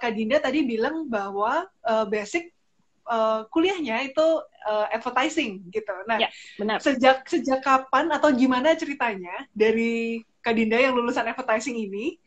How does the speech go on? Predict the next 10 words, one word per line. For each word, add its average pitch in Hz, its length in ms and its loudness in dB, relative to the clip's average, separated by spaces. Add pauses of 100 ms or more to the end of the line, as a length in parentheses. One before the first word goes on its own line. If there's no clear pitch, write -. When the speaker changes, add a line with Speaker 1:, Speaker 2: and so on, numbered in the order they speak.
(120)
Speaker 1:
<laughs> 262 180 -8
terus 285 360 0 (480)
jadi 254 480 4
seorang 277 400 4
fashion 269 320 0
illustrator? 220 720 -2
Pasti 269 160 -4
kan 302 240 2
ada 233 80 4
cerita 233 320 0